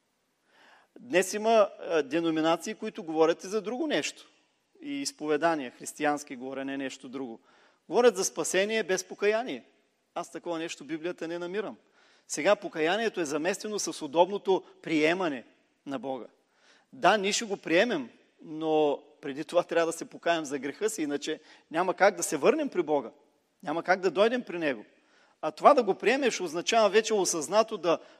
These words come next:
го пуснеш в живота си, за да работи Той в тебе и ти да бъдеш съработник с Него, за да може, <clears throat> възможно, още повече хора да дойдат в спасение и в вечен живот.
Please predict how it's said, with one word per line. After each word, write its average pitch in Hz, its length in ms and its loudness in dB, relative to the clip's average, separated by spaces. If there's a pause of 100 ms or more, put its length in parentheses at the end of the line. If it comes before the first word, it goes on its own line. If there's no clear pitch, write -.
го 147 120 -10
пуснеш 277 480 -4
в 202 160 0
живота 185 440 -2
си, - 140 -8
за 165 160 -2
да 143 140 2
работи 175 480 2
Той 247 180 4
в 220 180 4 (100)
тебе 190 340 0 (280)
и 170 100 -8
ти 247 140 -4
да 214 120 8
бъдеш 208 280 6
съработник 190 760 4
с - 260 2
Него, 160 380 -2 (1300)
за 147 160 2
да 175 100 2
може, 190 360 4 (420)
<clears throat> 165 400 -8
възможно, 208 580 2 (100)
още 214 320 2
повече 208 460 0
хора 202 320 4
да 175 120 -4
дойдат 175 360 0
в 156 120 -8
спасение 151 640 -4 (320)
и 151 80 -4
в 143 140 2
вечен 135 340 -2
живот. 127 460 -8